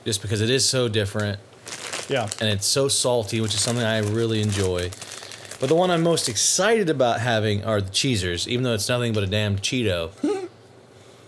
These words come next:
Speaker 1: Is it Little Red Frog?
Speaker 2: It's a
Speaker 1: It
Speaker 2: tiny
Speaker 1: says on the
Speaker 2: frog.
Speaker 1: package, "We support Red Frog," so that must be, like, an Australian,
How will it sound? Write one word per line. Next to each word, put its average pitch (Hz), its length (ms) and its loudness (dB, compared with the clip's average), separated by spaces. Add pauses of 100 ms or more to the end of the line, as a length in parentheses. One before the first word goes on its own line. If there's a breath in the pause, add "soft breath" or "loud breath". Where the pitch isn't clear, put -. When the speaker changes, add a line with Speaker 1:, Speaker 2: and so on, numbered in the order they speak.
(100)
Speaker 1:
Is 147 60 -8
it 151 80 -2
Little 170 240 2
Red 165 200 2
Frog? 180 420 -2
Speaker 2:
It's 143 140 -4
a 143 40 0
Speaker 1:
It 139 80 -6
Speaker 2:
tiny 160 140 2
Speaker 1:
says 220 260 4
on 277 80 2
the 214 60 0
Speaker 2:
frog. 147 100 -2
Speaker 1:
package, 190 380 -2
"We 165 80 -2
support 165 480 -2
Red 139 260 2
Frog," 127 460 0
so 120 80 -2
that 160 160 0
must 202 180 -4
be, 202 60 0
like, 156 80 0
an 113 80 0
Australian, 113 640 0